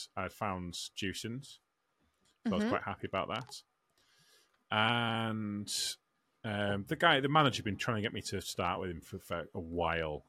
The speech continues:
Speaker 1: He'd, like, kind of really bent over backwards to try and get him to start. Um, been, I was gonna go away on this course down in Birmingham, truck coming over. So starting on Monday, and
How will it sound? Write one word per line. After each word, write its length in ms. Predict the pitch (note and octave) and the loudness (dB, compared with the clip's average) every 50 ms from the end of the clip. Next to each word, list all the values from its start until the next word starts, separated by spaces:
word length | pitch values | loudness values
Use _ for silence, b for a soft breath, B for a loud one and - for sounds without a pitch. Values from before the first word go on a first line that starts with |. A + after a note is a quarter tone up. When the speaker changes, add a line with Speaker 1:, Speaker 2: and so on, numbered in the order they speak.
| - - | -12 -8
Speaker 1:
He'd, 200 | - F2+ E2+ - | -6 -6 -4 -2
like, 240 | F2 F2 F#2+ F2+ _ | -2 -2 -2 -2 _
kind 160 | - A#2+ G2+ F2+ | -4 -2 -2 -2
of 60 | D#2+ E2+ | -2 -4
really 340 | F#2 G2+ G#2 G2 E2+ F2 E2+ - | 0 0 0 0 0 -4 -4 0
bent 180 | - F#2+ F#2+ F#2+ | 0 2 2 2
over 180 | F2+ F2+ E2+ F2+ | 0 0 2 0
backwards 380 | F2 - - - F#2 E2+ - - | -2 -2 -2 -8 -8 -8 -8 -8
to 40 | - | -8
try 120 | - F2+ | -8 -8
and 60 | F2 | -6
get 100 | D#2+ E2 | -6 -6
him 60 | A1 - | -8 -8
to 60 | - | -12
start. 380 | - - - F2 E2+ F2 E2+ - _ _ _ - _ _ _ _ _ _ _ - - _ _ - - | -10 -4 -2 -2 0 -2 -4 -6 _ _ _ -20 _ _ _ _ _ _ _ -20 -20 _ _ -8 -2
Um, 720 | G#2 F#2 F#2 F2+ F2 F2 F2 F2 F2 F2 E2+ E2+ F2 - _ _ _ - - _ _ _ _ _ - | 2 2 4 4 4 2 2 2 2 0 -2 -4 -6 -10 _ _ _ -20 -20 _ _ _ _ _ -4
been, 400 | B2 A2 G#2+ G#2 G2 F#2+ F#2 F2+ - | -2 0 0 0 -2 -2 -4 -6 -4
I 40 | - | -4
was 120 | A#2 G#2+ - | -2 0 0
gonna 160 | C3+ G#2+ A2 | 0 0 2
go 80 | G#2+ G#2+ | 2 4
away 180 | G2+ G#2+ G#2 | 4 4 4
on 100 | G#2 G2+ | 4 4
this 140 | G2 F#2 - | 0 -2 -4
course 680 | - - - - G2+ G2+ G2+ G2+ F#2+ - - - - - - | -6 -8 0 2 4 6 6 4 4 0 -4 -6 -6 -4 -2
down 520 | - G2 F#2 F#2 F#2 F#2 F#2 F#2 F2+ F2 F2+ _ | 0 0 2 2 0 0 0 -2 -2 -4 -6 _
in 240 | F#2 F2+ F2 E2+ E2 - | -6 -6 -6 -6 -8 -2
Birmingham, 720 | - A2 A2 A2 G#2 G#2+ G#2 G#2 G#2+ G#2+ G#2 G2+ G2 F#2+ G2 A#2+ - | 2 2 4 4 2 0 0 2 2 2 2 0 -2 -4 -8 -12 -14
truck 220 | - - - - - | -6 -6 -6 -6 -4
coming 160 | G2+ G2+ G2 | -4 -2 0
over. 260 | G2 F#2+ F#2 G2 F#2+ - _ _ _ b b b b b b b b b _ | 0 2 2 0 0 -2 _ _ _ b b b b b b b b b _
So 40 | - | 4
starting 280 | - - D3+ C#3+ C#3+ | 8 10 10 10 8
on 60 | C3 B2 | 4 4
Monday, 600 | A2+ A2+ G#2+ G2+ F#2 G2+ G2 G2 G2 G2 F#2+ - _ _ _ _ _ _ _ - _ | 4 4 2 4 6 6 8 8 6 4 2 -4 _ _ _ _ _ _ _ -8 _
and 560 | G2 F#2+ F#2+ F#2 F#2 F#2 F#2 F#2 F2+ F2+ | 0 0 2 2 2 0 0 -2 -4 -4